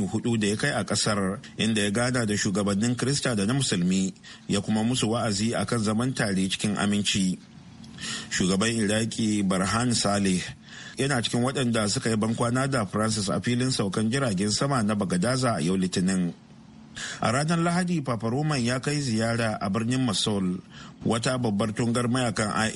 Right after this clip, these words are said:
S, inda ya yi addu'a ga mutanen da suka mutu a yakin Iraki a wani dandalin birnin.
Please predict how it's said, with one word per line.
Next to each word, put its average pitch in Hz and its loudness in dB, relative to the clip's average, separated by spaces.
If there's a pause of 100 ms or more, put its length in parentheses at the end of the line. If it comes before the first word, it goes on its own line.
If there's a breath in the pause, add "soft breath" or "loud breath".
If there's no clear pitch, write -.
(160)
S, 92 -4 (320 loud breath)
inda 110 2
ya 110 0
yi - -4
addu'a 110 0
ga 98 0
mutanen 123 0
da 117 0
suka 120 0
mutu 123 0
a 95 0
yakin 120 -2
Iraki 101 0
a 95 0
wani 107 2
dandalin 107 0
birnin. 95 0